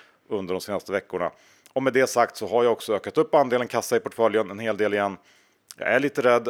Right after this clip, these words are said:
för att det kan bli svagare ett tag, eh, efter, eh,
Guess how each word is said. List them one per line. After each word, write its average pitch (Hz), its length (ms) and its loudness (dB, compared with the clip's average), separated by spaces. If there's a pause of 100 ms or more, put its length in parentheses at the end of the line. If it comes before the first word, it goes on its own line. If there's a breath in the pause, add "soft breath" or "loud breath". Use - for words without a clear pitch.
för 117 100 -6
att 113 80 0
det 110 60 -12
kan 113 160 -8
bli 107 120 0
svagare 110 460 2
ett 107 80 -4
tag, 104 300 0 (460 soft breath)
eh, 98 440 -2
efter, 117 400 0
eh, 107 60 0